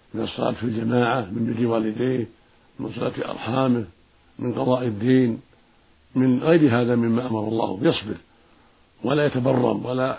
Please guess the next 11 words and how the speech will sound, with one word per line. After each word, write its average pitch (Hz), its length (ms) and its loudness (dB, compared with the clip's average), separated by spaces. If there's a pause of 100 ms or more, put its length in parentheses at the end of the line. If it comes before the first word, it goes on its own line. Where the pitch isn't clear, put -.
يكسل 131 540 -6
ولا 127 260 0
يضعف، 131 340 0 (800)
بل 120 200 0
يصبر 135 340 2
على 113 220 0
أداء 110 380 -4
الواجبات 117 680 -6 (600)
وعلى 104 300 -4
ترك 113 200 -8
المحرمات، 104 640 -8